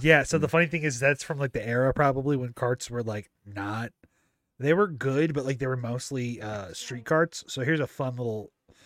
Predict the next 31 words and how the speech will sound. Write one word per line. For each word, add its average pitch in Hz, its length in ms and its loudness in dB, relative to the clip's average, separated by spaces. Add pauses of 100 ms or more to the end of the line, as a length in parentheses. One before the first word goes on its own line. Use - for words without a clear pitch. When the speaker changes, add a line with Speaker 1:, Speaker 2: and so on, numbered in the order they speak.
(280)
Speaker 1:
little 127 220 -2
time 123 280 -2
period 113 320 -6
for 117 180 -6
you. 117 160 -4
So, 131 120 -8
like, 123 180 -4
in 117 120 -8
twenty 170 400 -4
eighteen, 143 480 -4
Speaker 2:
Yeah. 127 40 -10
Speaker 1:
twenty 139 240 -6
nineteen, 117 720 -8 (440)
there 131 140 0
was 131 120 -2
a 135 40 -6
Speaker 2:
Mm-hmm. 135 80 -10
Speaker 1:
period 156 360 0
where 131 120 -2
people 139 200 -4
were 139 120 -2
getting 123 240 -6
carts - 380 -4
that 113 140 -8
were 104 140 -10
laced, 107 520 -8 (500)
um, 107 480 -8
on 113 160 -10
the 107 60 -12
Speaker 2:
Yeah. 98 60 -10
Speaker 1:
street - 400 -4